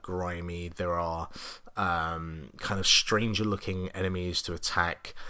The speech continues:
you know, you really feel like you're progressing down this world, but just the, the, the,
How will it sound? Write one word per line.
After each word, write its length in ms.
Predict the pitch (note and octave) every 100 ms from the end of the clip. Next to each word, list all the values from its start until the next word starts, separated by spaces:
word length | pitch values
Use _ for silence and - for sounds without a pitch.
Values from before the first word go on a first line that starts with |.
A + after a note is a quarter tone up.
| - -
you 100 | B2
know, 140 | G#2 F2+
you 320 | - B2 A#2+
really 240 | C#3 C3+
feel 280 | G#2 C3+ C3
like 280 | G2+ F2 -
you're 160 | F#2+ - - - -
progressing 560 | - - G#2 - E2 E2+
down 520 | F#2+ G2 F2+ D#2+ D#2 - G2
this 260 | D#2 -
world, 400 | F#2+ F2+ D#2 - - - - - - -
but 460 | G2+ - A2+ - - C#3+
just 300 | B2 - - - - - - - - -
the, 300 | B2+ C3 A#2
the, 220 | A#2+ G2+ -
the, 100 | A2